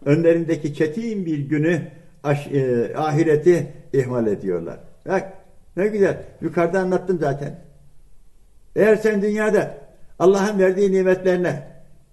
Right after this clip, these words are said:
şükreder, yaptığın ibadetleri de az görür,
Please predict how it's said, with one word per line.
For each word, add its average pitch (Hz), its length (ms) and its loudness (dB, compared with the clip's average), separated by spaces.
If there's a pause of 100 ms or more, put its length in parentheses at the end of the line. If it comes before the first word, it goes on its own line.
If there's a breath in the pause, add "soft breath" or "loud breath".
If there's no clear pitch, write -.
şükreder, 190 680 2 (720)
yaptığın 156 440 2
ibadetleri 180 720 4
de 170 80 2
az 165 240 2
görür, 170 260 6